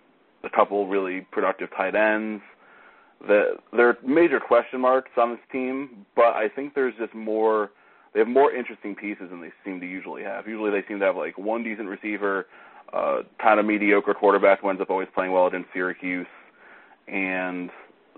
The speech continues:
some solid defensive players. This year, they had some nice runners. They have the receiver again. Um, and then Voitek, I think, is just a huge question mark, but he,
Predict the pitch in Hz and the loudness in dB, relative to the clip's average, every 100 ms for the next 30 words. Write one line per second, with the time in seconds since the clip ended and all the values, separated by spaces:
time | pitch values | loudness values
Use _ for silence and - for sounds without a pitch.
0 | - 98 92 90 85 - _ _ _ - | 0 4 4 0 -8 -14 _ _ _ -20
1 | - - - 107 98 95 95 95 90 - | -20 -8 4 6 6 0 -4 -6 -6 -4
2 | 90 87 101 117 135 131 120 - - - | -4 -2 -6 -4 2 4 2 -2 -20 -20
3 | _ _ 90 98 107 110 107 107 104 101 | _ _ -10 -8 0 2 4 4 4 4
4 | 101 92 92 95 95 92 - _ _ _ | 0 -2 -4 -2 -2 -4 -12 _ _ _
5 | 107 101 - 107 95 98 92 98 95 95 | -2 0 -2 -2 0 0 0 0 0 -2
6 | 95 92 _ - - - - 90 87 58 | -4 -10 _ -20 -20 -20 -8 -4 -2 -4
7 | 50 50 - _ _ _ 101 101 98 98 | -8 -14 -20 _ _ _ 0 2 2 4
8 | 107 131 131 113 - - 95 101 95 90 | 4 4 4 0 -2 -4 -2 -2 -6 -8
9 | 90 90 - 107 95 - 101 98 - 117 | -10 -10 -8 -8 -8 0 0 0 -4 0
10 | 123 135 104 101 92 98 92 | 2 0 -2 -2 0 -4 -6